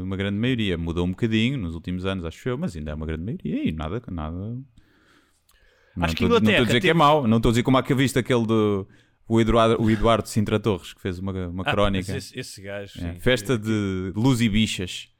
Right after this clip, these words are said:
Speaker 2: Sim.
Speaker 1: Tipo assim, <laughs> assim, tipo, foda-se.
Speaker 2: Sim, mas esse gajo, esse gajo é um, deixa-me ver qual é que é a palavra, cretino, talvez,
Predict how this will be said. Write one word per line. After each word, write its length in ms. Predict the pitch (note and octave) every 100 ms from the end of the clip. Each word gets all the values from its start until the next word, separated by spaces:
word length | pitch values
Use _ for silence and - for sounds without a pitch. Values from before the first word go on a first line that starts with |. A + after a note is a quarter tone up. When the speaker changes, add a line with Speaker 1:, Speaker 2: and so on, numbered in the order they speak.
| _
Speaker 2:
Sim. 220 | - G2
Speaker 1:
Tipo 240 | F2+ D#2+
assim, 180 | F2+ - D#2+
<laughs> 80 | -
assim, 300 | - - E2
tipo, 240 | F2 - E2+ - F2
foda-se. 300 | F2+ F#2 - _ - E3 B2+ - -
Speaker 2:
Sim, 120 | G#3
mas 140 | D3 A2+
esse 100 | A2+
gajo, 280 | D3 E3 C3 - -
esse 220 | A2 -
gajo 520 | D#3 B2+ G#2+ F#2+ A#2+ - _ _ _
é 420 | A#2+ A2+ G#2 F2+ - _ _
um, 720 | C#3 C#3+ C3+ B2 A#2 A2 G#2+ G2 F2+ _ - - _
deixa-me 180 | - C#3+
ver 80 | C#3+
qual 140 | D3+
é 40 | C#3+
que 100 | C#3+
é 20 |
a 20 |
palavra, 540 | A#2 A#2 G2+ F#2 F#2 - _ _
cretino, 480 | - A2+ - E3+ G3
talvez, 580 | - A2 A2+ D#3 C#3+ -